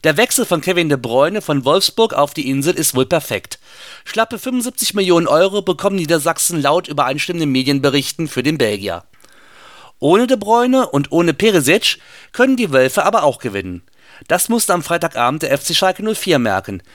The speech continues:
Mit drei zu null fegte der Supercup-Sieger die Königsblauen aus dem Stadion. Für die Hausherren trafen Bas Dost, Rodriguez und Klose. Ach ja, da war ja auch noch das sogenannte Spitzenspiel zwischen den Bayern und Bayer null vier Leverkusen.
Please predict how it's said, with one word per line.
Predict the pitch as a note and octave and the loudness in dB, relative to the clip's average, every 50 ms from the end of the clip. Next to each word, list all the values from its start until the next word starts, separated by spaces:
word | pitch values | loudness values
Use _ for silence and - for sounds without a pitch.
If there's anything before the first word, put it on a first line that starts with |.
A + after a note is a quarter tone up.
| - _ | -12 _
Mit | A#2+ B2 A2+ - | -6 -6 -4 -2
drei | A#2 A#2+ C3 | -2 -2 0
zu | - - C3 | -2 -2 0
null | B2+ B2+ C#3 E3 G3+ A#3 G3+ - - - - - - - | 2 4 4 4 4 2 0 -4 -14 -20 -20 -20 -20 -10
fegte | - - B3+ B3+ - B3 | 0 0 0 2 2 2
der | F#3+ F3+ D#3 C3+ | 2 2 2 2
Supercup-Sieger | D#3 G3 - G#3+ - - G#3+ G#3 - - G#3 G#3+ G3 G#3 G#3 G3 | -2 -2 -2 -2 0 0 -2 -2 -2 -4 -6 -2 2 2 2 4
die | D3+ C#3 | 2 -2
Königsblauen | - - D#3+ E3 E3+ D3+ - - - B2 A2+ A#2+ C3 C#3+ | -2 -2 -2 0 0 -2 -4 -2 0 2 2 2 2 0
aus | G#2+ A#2+ - | -2 -2 -2
dem | - F#3+ F#3 | -4 -4 -6
Stadion. | - - B2+ G#2 G2+ G#2 G2 F#2+ F#2 F#2 G2 - _ _ _ - - - - _ | -2 -2 -2 -2 -2 -2 -4 -6 -10 -10 -12 -16 _ _ _ -20 -20 -20 -20 _
Für | - C#3+ C3 | -6 -4 -4
die | C3 A#2 A#2 | -4 -2 0
Hausherren | A#2+ B2+ C3+ - - F#3 F#3 G3 | 0 0 2 2 2 2 0 0
trafen | F#3+ - G3 F#3+ F#3+ - - E3+ | -2 -2 0 0 0 0 -4 -4
Bas | B2+ B2 A2+ - - | -2 -2 -2 -2 0
Dost, | - E3 G3 A3+ - - - - _ _ _ | 2 2 2 2 0 -4 -8 -14 _ _ _
Rodriguez | - B2 A#2+ - G#2+ A#2 A#2 A2 C3+ C#3 C3+ - | -4 -4 -4 -2 -4 -4 0 2 2 2 2 0
und | - G3+ A3+ - | -2 -4 -6 -4
Klose. | - D3 A2 G2 F2 - - - _ _ _ _ _ _ _ _ _ _ _ | -4 -4 -4 -4 -4 -8 -12 -16 _ _ _ _ _ _ _ _ _ _ _
Ach | E3 D3+ | -10 -6
ja, | E3+ A#3+ C4 G#3+ C3+ A2 - _ _ _ - - - _ _ | -2 0 2 2 2 0 -2 _ _ _ -20 -20 -20 _ _
da | F3 E3+ D3+ | -2 0 2
war | E3 F#3+ A3 | 2 0 0
ja | G#3+ F#3+ D3 | 0 0 0
auch | F3 E3 F3+ | -2 -2 -2
noch | G#3 G3 - | -4 -4 0
das | - G#3 F#3+ - | 0 0 0 2
sogenannte | F#3+ F3+ F3 F#3 G3 F#3+ - G#3 | 0 2 2 2 2 2 2 0
Spitzenspiel | - - C4 B3 - - - G3 - - - C#3 B2+ A#2+ A2+ | 0 2 0 0 0 0 0 0 -2 0 2 2 2 2 0
zwischen | - - E3 D#3 - E3 D3+ | 0 -2 0 0 0 2 2
den | C3+ C3 A2 | 2 2 2
Bayern | C3+ C3 D3 D#3+ F#3+ | 0 0 0 0 -2
und | F3 F#3 D#3+ | -4 -4 0
Bayer | D#3 C3+ B2 B2+ | 2 2 2 0
null | C3+ C3+ | 0 -4
vier | - - G3 F3 | -2 -2 -2 0
Leverkusen. | E3+ D#3 B2 A2+ G#2 - - G#2 G2+ F#2 F2+ F#2 E2+ - | 0 0 0 -2 -4 -4 -10 -10 -10 -8 -10 -10 -12 -14